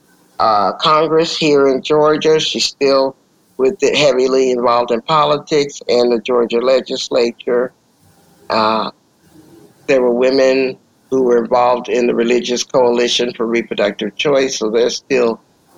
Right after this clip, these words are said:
working at the intersection of religion and reproductive justice. Toni Bond, who I mentioned earlier,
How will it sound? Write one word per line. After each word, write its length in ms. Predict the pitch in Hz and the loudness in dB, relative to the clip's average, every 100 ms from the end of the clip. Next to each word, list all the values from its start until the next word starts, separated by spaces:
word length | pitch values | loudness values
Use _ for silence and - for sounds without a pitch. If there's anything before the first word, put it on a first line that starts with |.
| - | -6
working 420 | - 135 127 123 | -2 0 0 2
at 140 | 117 113 | 2 0
the 200 | 101 117 | 0 2
intersection 680 | 120 120 127 107 - 120 113 | 2 0 0 0 0 0 0
of 100 | 113 | 0
religion 720 | 117 117 139 143 156 147 147 _ - | -2 0 0 0 0 0 -2 _ -4
and 140 | 135 | -2
reproductive 680 | 139 135 135 139 131 - 131 | -2 -4 -4 -2 -2 -6 -6
justice. 520 | 143 135 123 135 131 - _ _ - | 0 0 -2 -4 -6 -8 _ _ -4
Toni 300 | 120 120 113 | 0 2 0
Bond, 460 | 120 123 143 147 151 | 0 2 2 0 0
who 120 | 131 | -2
I 80 | 120 | 0
mentioned 460 | 120 113 - 117 | 0 0 -2 -2
earlier, 600 | 110 147 156 147 147 143 | 2 2 2 2 2 0